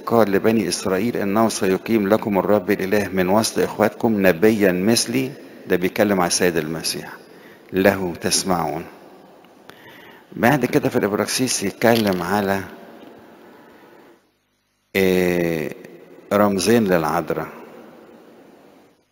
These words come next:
يتكلم على العليقة اللي كانت رمز للعذراء، وخيمة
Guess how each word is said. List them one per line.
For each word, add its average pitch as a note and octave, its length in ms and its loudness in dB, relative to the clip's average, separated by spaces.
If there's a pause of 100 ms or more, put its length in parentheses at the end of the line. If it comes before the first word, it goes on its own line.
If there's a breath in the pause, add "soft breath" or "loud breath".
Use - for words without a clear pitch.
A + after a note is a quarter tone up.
(1200)
يتكلم G#2 560 2
على F2 180 4
العليقة F2 640 0
اللي E2 240 -4
كانت F#2+ 360 -2
رمز F#2 300 0
للعذراء، E2+ 640 0 (640 loud breath)
وخيمة G#2 500 2